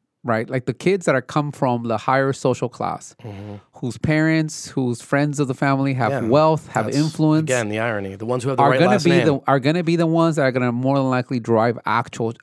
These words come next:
Speaker 1: actual change. Because also, if those kids get killed, right, there's a lot more reckoning that will happen with that. And it's,
Speaker 2: Mm.
Speaker 1: it's just values, the li-, unfortunately, those lives are not valued the same.
Speaker 2: Yeah.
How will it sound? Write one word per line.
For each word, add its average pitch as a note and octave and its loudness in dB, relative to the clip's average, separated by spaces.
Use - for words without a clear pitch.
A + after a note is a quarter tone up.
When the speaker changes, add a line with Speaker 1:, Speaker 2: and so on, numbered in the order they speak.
Speaker 1:
actual A2 -6
change. G2 -8
Because D3+ 0
also, E3 4
if B2 -2
those D#3+ 4
kids C3 -4
get - -8
killed, - -14
right, A#2+ 0
there's C3 0
a C#3+ 2
lot C3+ 4
more C#3 2
reckoning C3+ 0
that A2+ -2
will A2+ 0
happen A2 -4
with G#2 -6
that. - -6
And A2 -10
it's, A2+ -6
Speaker 2:
Mm. G#2+ -6
Speaker 1:
it's A#2 -12
just B2 -8
values, C3 0
the B2 -4
li-, C3 0
unfortunately, C3+ 2
those B2 0
lives B2 2
are A#2 -4
not A2+ 0
valued A2 -2
the G2 -12
same. - -14
Speaker 2:
Yeah. A2 -8